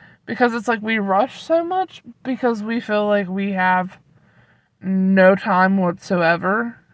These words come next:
In reality, we have as much time as we have left, you know, living.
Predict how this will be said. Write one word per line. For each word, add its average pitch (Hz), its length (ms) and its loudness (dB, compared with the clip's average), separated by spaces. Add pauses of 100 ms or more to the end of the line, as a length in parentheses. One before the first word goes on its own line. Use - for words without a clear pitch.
(220)
In 202 80 -4
reality, 196 500 0
we 202 240 -4
have 180 580 0 (880)
as 208 140 -4
much 240 380 0
time 220 260 4
as 202 160 4
we 196 160 0
have 202 360 2
left, 196 600 4 (360)
you 226 200 0
know, 143 380 -4 (240)
living. 214 480 2